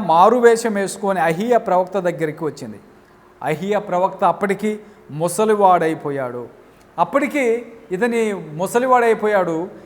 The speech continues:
ఈ యొక్క యెరోబాము ఇజ్రాయేలీలను ఇరవై రెండు సంవత్సరములు పరిపాలన చేశాడు. ఇదే రాజుల గ్రంథము పద్నాలుగో అధ్యాయం ఐదో వచనంలో,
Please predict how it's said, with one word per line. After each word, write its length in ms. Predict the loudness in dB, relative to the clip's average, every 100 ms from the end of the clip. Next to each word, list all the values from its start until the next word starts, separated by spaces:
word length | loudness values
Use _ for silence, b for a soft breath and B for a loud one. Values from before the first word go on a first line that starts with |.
| -14 -2
ఈ 100 | 6
యొక్క 600 | 6 8 6 6 4 2
యెరోబాము 800 | 4 6 6 6 2 0 -6 -6
ఇజ్రాయేలీలను 960 | -10 -2 2 4 2 0 -4 -8 -10 -12 B -8
ఇరవై 360 | -4 -2 2 2
రెండు 240 | 2 -2
సంవత్సరములు 680 | -2 -4 -4 -8 -6 -4 -4 -6 -20 -8 -6
పరిపాలన 420 | -2 -2 -2 -4 -8
చేశాడు. 500 | -10 -12 -14 -20 -20 _ 0
ఇదే 220 | 8 8
రాజుల 420 | 8 4 0 -2
గ్రంథము 480 | -4 -4 -4 -4 -4
పద్నాలుగో 440 | -4 0 2 4 4
అధ్యాయం 300 | 4 2 2
ఐదో 100 | 0
వచనంలో, 480 | -2 -4 -2 -4